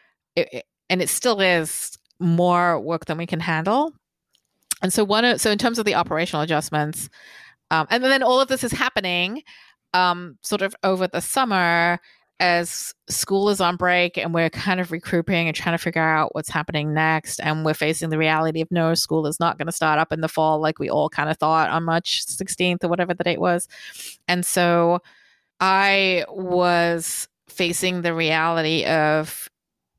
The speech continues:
two parents working full time with two kids home. Like, the math doesn't add up and all this work is coming in.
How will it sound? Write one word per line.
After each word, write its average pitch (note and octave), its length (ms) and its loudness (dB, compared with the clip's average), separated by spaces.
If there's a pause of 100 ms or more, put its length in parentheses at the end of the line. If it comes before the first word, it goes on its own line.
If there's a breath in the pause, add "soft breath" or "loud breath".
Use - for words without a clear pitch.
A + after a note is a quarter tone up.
(180)
two F#3 140 -2
parents E3 340 -2
working D#3+ 240 -2
full E3+ 180 -4
time D#3+ 300 0
with C#3+ 160 -4
two - 180 -2
kids - 280 -4
home. D3+ 500 -2 (680)
Like, C#3+ 180 -4
the D3 60 -2
math C#3 300 0
doesn't C#3+ 240 -2
add C#3+ 200 -2
up C#3+ 300 0 (640)
and E3+ 500 0 (140)
all D3+ 140 2
this D#3+ 220 -4
work E3 200 0
is E3 120 -2
coming D#3 360 -2
in. C#3+ 480 0